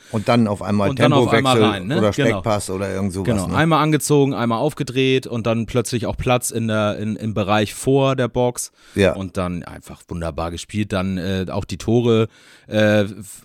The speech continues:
Speaker 1: Klasse.
Speaker 2: super, ne? Und auch ja so, äh, facettenreich, muss man sagen, das
Speaker 1: Ja.
Speaker 2: eins null nach dem Standard, äh, Premierentor von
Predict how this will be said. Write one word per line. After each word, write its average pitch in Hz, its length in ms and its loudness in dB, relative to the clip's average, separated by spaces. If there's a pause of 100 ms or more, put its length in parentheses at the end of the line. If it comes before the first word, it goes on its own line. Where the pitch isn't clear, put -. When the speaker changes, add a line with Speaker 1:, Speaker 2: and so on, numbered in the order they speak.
Speaker 1:
Klasse. 78 420 -2
Speaker 2:
super, 131 480 4
ne? 127 300 4
Und 117 180 0
auch 117 200 0
ja 117 200 4 (100)
so, 113 380 2
äh, 107 260 0
facettenreich, 135 800 0
muss 139 160 -2
man 139 140 0
sagen, 135 320 2
das 92 140 4
Speaker 1:
Ja. 87 80 2
Speaker 2:
eins 113 180 0
null 127 160 0
nach 113 120 -2
dem 101 100 -4
Standard, 139 500 -2 (420)
äh, 101 280 2
Premierentor 110 760 0
von 101 420 -4